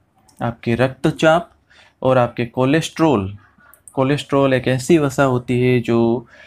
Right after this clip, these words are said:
हमारे रक्त को गाढ़ा कर देती है, और ट्राइग्लिसराइड, ये भी रक्त में पाई जाने वाली एक प्रकार की वसा है जो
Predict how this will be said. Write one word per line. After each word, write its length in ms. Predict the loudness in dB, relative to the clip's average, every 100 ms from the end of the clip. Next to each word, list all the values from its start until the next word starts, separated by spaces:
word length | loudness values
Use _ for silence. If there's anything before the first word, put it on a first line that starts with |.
| -20 -20 _ -4
हमारे 640 | 0 2 2 0 0 0 -2
रक्त 240 | -2 -4
को 180 | -4 -2
गाढ़ा 340 | 0 0 0
कर 180 | -2 -4
देती 360 | -4 -6 -6 -8
है, 180 | -8 -14 _ _ _ _ _ -20 -20 _ _
और 480 | 0 2 2 0 -2 -8 -2
ट्राइग्लिसराइड, 880 | 2 2 2 0 -2 0 -2 -2 -12 -20 -20 -20 -4
ये 120 | 0
भी 160 | 2 2
रक्त 200 | 0 -2
में 120 | -6 -4
पाई 200 | -2 0
जाने 240 | 0 0
वाली 240 | 2 0
एक 120 | -2 -4
प्रकार 320 | -6 -2 -2
की 120 | 0
वसा 360 | 0 -2 0 -2
है 240 | 0 -4 -8 _ _ _ -20 -20 -20 -4
जो 540 | 2 4 4 4 4